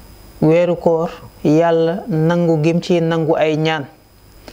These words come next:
nga xam ne du ko nangoo ci leneen lu dul weeru koor. Ci ñetti point yooyu ci lañ fas yéene tënk waxtaan bi, incha Allah, bu ñu ko temps bi mayee. Euh, point bu njëkk bi te mooy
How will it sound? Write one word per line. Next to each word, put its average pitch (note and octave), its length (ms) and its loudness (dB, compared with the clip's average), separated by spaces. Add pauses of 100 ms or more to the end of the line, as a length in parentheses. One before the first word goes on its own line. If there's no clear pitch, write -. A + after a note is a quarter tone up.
(680)
nga D3 120 0
xam F3 220 0
ne E3+ 100 2
du E3 80 2
ko F3 140 0
nangoo E3 440 0
ci D#3 180 -4
leneen D#3+ 440 0
lu E3+ 100 2
dul E3 180 0
weeru D3 280 0
koor. B2 240 -8 (1000)
Ci - 140 0
ñetti F#3 300 0
point F3+ 260 -2
yooyu D#3+ 260 2
ci F3 100 -2
lañ E3+ 140 0
fas E3 200 -6
yéene E3 220 0
tënk D#3 240 -2
waxtaan D#3 400 -2
bi, C#3+ 100 -2
incha D3+ 320 -2
Allah, C#3+ 300 -2 (800)
bu D3 160 4
ñu E3 120 2
ko E3 120 0
temps D#3 260 -2
bi D3 120 0
mayee. C#3 420 -2 (1500)
Euh, D#3+ 220 2 (1000)
point F#3+ 260 0
bu F3+ 120 2
njëkk F3+ 300 0
bi D3 140 -2 (320)
te D#3+ 80 2
mooy E3+ 500 0